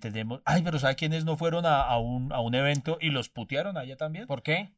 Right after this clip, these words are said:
Speaker 1: Por no haber ido al evento de, de apoyo a, a Biden.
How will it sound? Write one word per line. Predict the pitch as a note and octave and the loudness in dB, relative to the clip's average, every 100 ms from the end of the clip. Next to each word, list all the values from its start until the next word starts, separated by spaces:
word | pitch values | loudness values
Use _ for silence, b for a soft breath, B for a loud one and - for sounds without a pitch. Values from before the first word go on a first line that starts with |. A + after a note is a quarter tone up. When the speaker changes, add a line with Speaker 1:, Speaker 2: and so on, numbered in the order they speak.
| _ | _
Speaker 1:
Por | C3+ B2 | -6 0
no | C3+ | 2
haber | C#3+ D#3 | 4 4
ido | D#3+ | 4
al | E3 | 2
evento | D#3 B2+ B2+ B2+ D3+ | 2 0 -2 -2 -2
de, | D3+ B2+ A#2 | 0 -2 -6
de | A2 G#2 | -2 -2
apoyo | - A#2 A#2+ C3 | 2 0 0 -4
a, | C#3 C3 A2 A2 | -4 -4 -6 -4
a | G2+ A#2 | 0 0
Biden. | D3 G#3+ | 0 -6